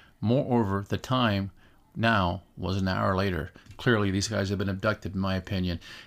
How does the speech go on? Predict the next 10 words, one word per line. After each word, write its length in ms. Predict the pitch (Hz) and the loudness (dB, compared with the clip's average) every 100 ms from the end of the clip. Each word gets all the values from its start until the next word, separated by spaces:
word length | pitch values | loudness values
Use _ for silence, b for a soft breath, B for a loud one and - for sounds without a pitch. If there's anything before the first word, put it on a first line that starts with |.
| B | B
And, 140 | 107 - - | -8 -4 -2
and 180 | 113 | 0
sometimes 720 | - 151 160 185 160 123 123 - B B B B B B - | 2 2 2 2 4 4 2 -4 B B B B B B -10
it's 180 | 113 - | -2 0
like 180 | 123 - | 2 2
these 200 | 120 - | 0 2
entities 420 | 143 147 127 107 | 0 0 0 -2
kidnap 460 | - 170 139 104 92 | 0 0 2 0 0
these 160 | 98 - | -2 -2
people 520 | 107 95 101 101 | -4 -4 -4 -6